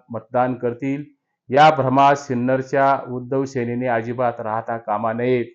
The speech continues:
स्थानिक स्वराज्य संस्थांचे निवडणुकीचे कल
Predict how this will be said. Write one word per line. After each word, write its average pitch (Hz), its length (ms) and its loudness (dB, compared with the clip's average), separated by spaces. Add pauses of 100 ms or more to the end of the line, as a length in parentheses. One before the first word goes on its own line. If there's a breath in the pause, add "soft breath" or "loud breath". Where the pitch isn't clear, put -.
(380)
स्थानिक 156 500 4
स्वराज्य 156 460 4
संस्थांचे 143 680 -4
निवडणुकीचे 131 760 -6
कल 160 400 4